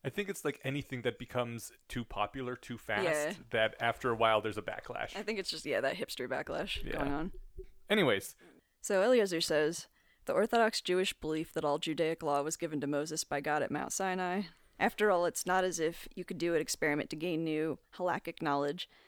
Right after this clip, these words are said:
Speaker 2: The only way you can know is if someone tells you, who heard it from someone else, who heard it from God. Since there's no new source of information, it can only be degraded in transmission from generation to generation.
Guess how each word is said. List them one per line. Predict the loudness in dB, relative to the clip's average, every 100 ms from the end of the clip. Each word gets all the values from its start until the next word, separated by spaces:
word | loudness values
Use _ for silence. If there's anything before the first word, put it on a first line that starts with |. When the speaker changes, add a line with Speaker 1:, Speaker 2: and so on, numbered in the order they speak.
| _ -2
Speaker 2:
The | 2
only | 2
way | 4 4
you | 2
can | 0 0
know | 2 2
is | 0
if | -2
someone | 0 0 -2
tells | -2 -2 -4
you, | -4 -6 -6 -4
who | -2
heard | 0 -2
it | -4
from | -4
someone | -2 0 0
else, | 0 -2
who | -2
heard | -2
it | -2
from | -4
God. | 0 0 0 -4 _ _ -20 -20 -20 -6
Since | -4 0
there's | 0 2
no | 2 2
new | 2
source | 0 -2 -2
of | -4
information, | -4 -2 -2 -2 -2 -2 -2 -6
it |
can | -4 -4
only | -4
be | -4
degraded | -6 -2 -2 -2 -4
in | -4
transmission | -4 -4 -4 -4 -6
from | -6 -6
generation | -4 -2 -4 -6 -8
to |
generation. | -6 -6 -6 -8 -8 -10